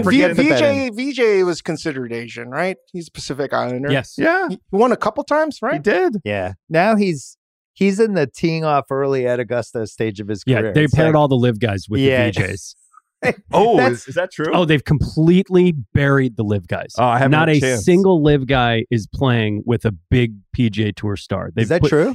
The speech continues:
Speaker 4: Yeah, they're sending him out with Sandy Lyle and fucking guys you haven't even heard of.
Speaker 3: People with <laughs> colostomy bags
Speaker 4: It,
Speaker 3: on their
Speaker 4: it,
Speaker 3: sides.
Speaker 4: it's unbelievable. I love the choice.
Speaker 3: Yeah, the, the live thing. So supposedly there were some protesters today. So I, d-, I don't know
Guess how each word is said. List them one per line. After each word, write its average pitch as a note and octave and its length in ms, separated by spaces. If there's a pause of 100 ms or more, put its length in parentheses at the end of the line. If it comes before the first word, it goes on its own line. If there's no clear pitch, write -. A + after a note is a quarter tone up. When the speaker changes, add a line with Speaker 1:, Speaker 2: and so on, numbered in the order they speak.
Speaker 4:
Yeah, D#3 80
they're B2+ 100
sending D#3+ 300
him D3 100
out C#3 140
with A2 100
Sandy D3 460
Lyle B2+ 580
and A#2 240
fucking B2+ 360
guys A#2 280
you B2 100
haven't A#2+ 180
even G#2+ 120
heard G#2+ 240
of. D#2+ 160
Speaker 3:
People C#3 240
with - 160
<laughs> - 120
colostomy D3+ 540 (140)
bags F3 320
Speaker 4:
It, E3 60
Speaker 3:
on E3+ 80
their E3 100
Speaker 4:
it, D#3 80
Speaker 3:
sides. D3+ 300
Speaker 4:
it's D#3+ 240 (400)
unbelievable. A#2 720
I A2+ 80
love C3 340
the A#2+ 80
choice. F#2+ 440 (340)
Speaker 3:
Yeah, D#3 260
the, F3 200
the D#3+ 100
live G#3 260
thing. E3+ 420
So D#3+ 260
supposedly A#3 560
there D3 140
were C3+ 80
some A#2+ 180
protesters A2+ 640
today. F#2 260
So A#2+ 200
I, A2+ 100
d-, B2+ 80
I A2+ 160
don't C#3 240
know B2+ 400